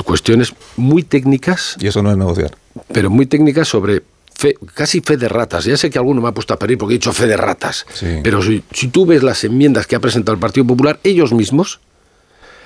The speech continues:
Speaker 1: en el encabezamiento, en la exposición de motivos de su enmienda,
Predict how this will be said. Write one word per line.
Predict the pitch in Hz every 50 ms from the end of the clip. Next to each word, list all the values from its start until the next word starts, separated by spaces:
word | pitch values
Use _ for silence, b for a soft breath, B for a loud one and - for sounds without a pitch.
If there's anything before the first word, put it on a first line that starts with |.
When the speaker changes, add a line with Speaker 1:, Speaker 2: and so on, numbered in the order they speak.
| b b _
Speaker 1:
en | 143 143 135
el | 131 127 131 127 127
encabezamiento, | 127 123 107 113 117 110 117 107 - 107 104 131 175 175 -
en | 120 95
la |
exposición | 87 - - 90 78 76 - 143 147 170
de | 160
motivos | 135 127 - - 170 135 92 - - - B B B B B B B B
de | - 123 -
su | - - 214 202
enmienda, | 165 139 139 151 151 151 160 170 160 -